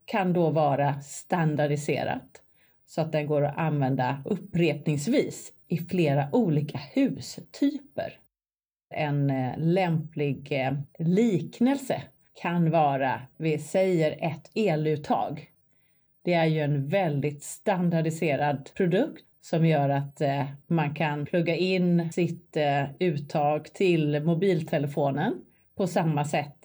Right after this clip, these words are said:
i alla hus. Så att flera producenter har samma sätt att producera ett eluttag så att det går att applicera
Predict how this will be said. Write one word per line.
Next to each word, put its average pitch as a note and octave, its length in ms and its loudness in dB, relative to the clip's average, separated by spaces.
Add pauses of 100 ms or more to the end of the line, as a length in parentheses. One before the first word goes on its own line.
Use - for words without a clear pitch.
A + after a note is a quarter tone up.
(120)
i D#3 460 2
alla C#3+ 420 0
hus. C#3 720 -4
Så G#3 60 0
att F#3 260 -4
flera D#4 540 6
producenter F3 600 0
har D#3 180 -2
samma C4 520 4
sätt - 400 -4
att - 260 -4
producera D#3 760 0
ett E3+ 320 -4
eluttag C#3+ 720 -2 (280)
så - 140 -6
att D#3 60 -6
det E3 80 -2
går C#3+ 400 0
att C#3+ 160 -10
applicera D#3 720 -4